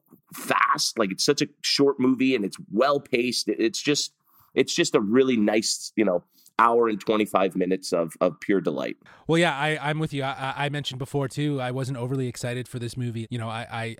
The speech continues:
Speaker 2: I knew I was gonna check it out at some point. Uh, but that being said, I, I am happy that I did <laughs> check it out. Uh, I was pleasantly surprised by it. I think the movie has a lot going for it, and maybe at times, uh, too much.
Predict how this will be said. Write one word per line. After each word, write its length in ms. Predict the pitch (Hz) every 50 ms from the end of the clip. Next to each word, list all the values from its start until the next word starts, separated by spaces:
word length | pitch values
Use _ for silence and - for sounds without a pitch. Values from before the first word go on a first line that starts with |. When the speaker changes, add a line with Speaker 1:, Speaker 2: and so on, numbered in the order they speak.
| - 127
Speaker 2:
I 20 |
knew 200 | 131 143 151 151
I 60 | 147
was 100 | 135 131 -
gonna 160 | 147 139 135
check 240 | - - 147 - -
it 60 | 135
out 200 | 135 131 131 123
at 100 | 120 -
some 260 | - - 160 151 151
point. 440 | 143 - 151 147 147 143 143 - - - - - - - _ _ _ _ _
Uh, 240 | - 117 113 113 113
but 140 | 104 110 104
that 160 | 151 147 -
being 160 | - 139 131
said, 260 | 120 - 147 143 135
I, 360 | 127 127 127 127 127 127 123 - - - -
I 160 | 104 131 139
am 180 | 139 143 147 143
happy 320 | 110 139 131 120 - 139
that 140 | 117 120 120
I 100 | 143 147
did 220 | 113 117 131 117
<laughs> 0 |
check 280 | - - 156 135 - -
it 100 | - 160
out. 340 | 131 135 135 131 - - -
Uh, 60 | - - 123 117 117 113
I 40 |
was 140 | 117 123 127
pleasantly 420 | - 156 147 147 120 101 - 127 123
surprised 540 | - - - - 127 113 113 113 107 -
by 160 | - 110 104 104
it. 180 | 104 107 104 - - - - - - - -
I 80 | - 135
think 160 | 135 160 127
the 80 | 143 143
movie 460 | 143 147 135 135 135 135 135 135 123 -
has 160 | - 156 143 123
a 60 | 120
lot 360 | 113 127 143 175 226 226 165
going 300 | 143 147 131 123 120 120
for 240 | - 123 113 110 107
it, 100 | 110 107 - - - - - - - _ _ _ _
and 360 | 120 123 123 123 120 120 127
maybe 220 | 147 156 151 156
at 100 | 139 -
times, 720 | - - 156 147 143 135 135 131 131 120 - - - - -
uh, 160 | - - - 175 -
too 160 | - - 226 220
much. 420 | 180 147 160 - - - - -